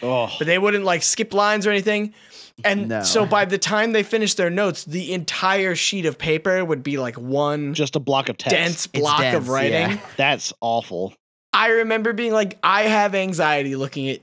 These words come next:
Speaker 2: at this
Speaker 1: Right?
Speaker 2: note sheet. Like, how do you possibly get any information out of this?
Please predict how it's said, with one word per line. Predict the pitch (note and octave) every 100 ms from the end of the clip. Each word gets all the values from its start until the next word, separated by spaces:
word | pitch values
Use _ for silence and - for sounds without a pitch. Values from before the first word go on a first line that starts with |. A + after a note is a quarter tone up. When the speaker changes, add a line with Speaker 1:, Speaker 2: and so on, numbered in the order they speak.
| -
Speaker 2:
at | C3+ B2+
this | C3+
Speaker 1:
Right? | E3 A#3
Speaker 2:
note | C4 C#3+ A2
sheet. | B2 A2+ -
Like, | A#2+ B2+
how | - F3+ G3
do |
you | G#3 A3
possibly | - - E3+ F3+ G3 F#3
get | E3+ D#3+ -
any | D#3+ F3
information | F#3+ G3 G#3 C#3+ B2+ C3+
out | B2 A#2+
of |
this? | A#2 B2 -